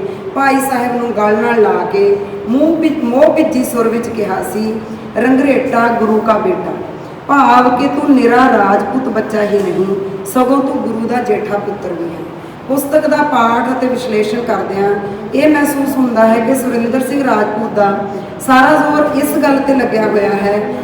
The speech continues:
ਕਿ ਭਾਈ ਜੈਤਾ ਜੀ ਨੂੰ ਉੱਚ ਕੁੱਲ ਦਾ ਵੰਸ਼ਜ ਸਿੱਧ ਕੀਤਾ ਜਾਵੇ। ਲੇਖਕ ਵੱਲੋਂ ਵਿਦੇਸ਼ਾਂ ਵਿੱਚੋਂ ਆਈ ਹੋਈ ਕੌਮ ਆਰੀਆ ਦਾ ਵੰਸ਼ਜ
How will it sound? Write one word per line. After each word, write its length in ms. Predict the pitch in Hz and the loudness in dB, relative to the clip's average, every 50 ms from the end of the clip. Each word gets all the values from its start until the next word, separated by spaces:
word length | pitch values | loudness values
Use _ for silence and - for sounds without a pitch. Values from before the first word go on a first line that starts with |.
| - - | -8 -6
ਕਿ 100 | - 277 | -4 -4
ਭਾਈ 260 | 277 - 311 311 302 294 | 0 2 2 2 2 2
ਜੈਤਾ 460 | 294 - 254 233 220 - - 262 254 | 2 2 2 0 2 2 4 4 4
ਜੀ 140 | 254 254 247 | 4 2 2
ਨੂੰ 200 | 247 254 262 262 - - | 2 0 -2 -2 -2 -4
ਉੱਚ 240 | 277 277 - - 302 | -4 -4 -4 -6 -6
ਕੁੱਲ 320 | 311 - - 269 254 254 | -6 -2 0 0 2 2
ਦਾ 180 | 247 247 247 247 | 2 0 0 0
ਵੰਸ਼ਜ 480 | 233 226 214 208 208 - 247 233 226 220 - | 2 4 4 4 2 2 0 -2 -2 -2 -2
ਸਿੱਧ 180 | 233 233 - 269 | -2 -2 -2 -2
ਕੀਤਾ 300 | - 226 - - - 185 | -2 -4 -4 -2 -2 -2
ਜਾਵੇ। 380 | 175 175 170 165 160 160 160 156 - - - - - - - - - - - - | -2 -2 -2 -2 -2 -2 -4 -4 -6 -8 -8 -10 -10 -10 -10 -12 -12 -12 -6 -2
ਲੇਖਕ 460 | 214 233 240 254 247 254 269 311 - | 2 6 6 8 8 8 6 6 4
ਵੱਲੋਂ 480 | - 262 262 226 214 214 208 202 202 202 - 202 - - - - - 190 | 4 4 4 4 4 4 4 4 2 0 -2 -4 -6 -6 -8 -8 -6 0
ਵਿਦੇਸ਼ਾਂ 540 | 220 240 240 247 254 247 - - - 302 311 | 0 4 4 6 6 6 4 4 4 2 4
ਵਿੱਚੋਂ 340 | 285 294 - 285 294 294 294 - | 2 2 0 0 0 0 0 2
ਆਈ 220 | 233 226 240 254 247 220 | 2 2 2 2 2 2
ਹੋਈ 120 | 262 254 254 | 2 0 0
ਕੌਮ 580 | - - 233 214 214 214 214 214 - - 214 | 0 2 2 4 4 4 4 4 2 0 0
ਆਰੀਆ 440 | 202 202 208 214 214 233 254 269 269 | 0 2 2 4 2 2 2 0 0
ਦਾ 160 | 269 269 277 | 0 0 0
ਵੰਸ਼ਜ 480 | 240 233 220 220 214 - - 240 226 208 | 0 0 -2 -2 -2 -2 -2 -2 -2 -2